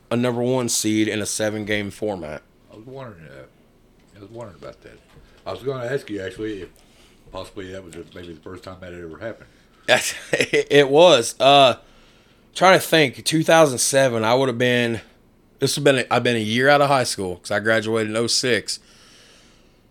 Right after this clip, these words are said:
Speaker 1: I vaguely remember watching game one and game four. I don't remember watching the victory happen. I do remember seeing it 'cause, you know,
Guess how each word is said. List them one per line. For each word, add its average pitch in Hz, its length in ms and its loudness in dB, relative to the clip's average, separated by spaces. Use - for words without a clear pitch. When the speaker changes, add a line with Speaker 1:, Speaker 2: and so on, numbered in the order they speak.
Speaker 1:
I 143 180 6
vaguely 165 880 4
remember 139 500 2
watching 123 720 2
game 117 480 2
one 131 440 0
and 101 240 -4
game 107 260 -2
four. 131 640 0
I 113 120 4
don't 127 320 0
remember 120 560 -2
watching 110 800 0
the 98 80 -10
victory 107 500 -2
happen. 113 540 0
I 110 120 -2
do 127 260 0
remember 123 480 0
seeing 120 420 -2
it 117 200 -6
'cause, 113 240 -8
you 104 100 -10
know, 85 160 -14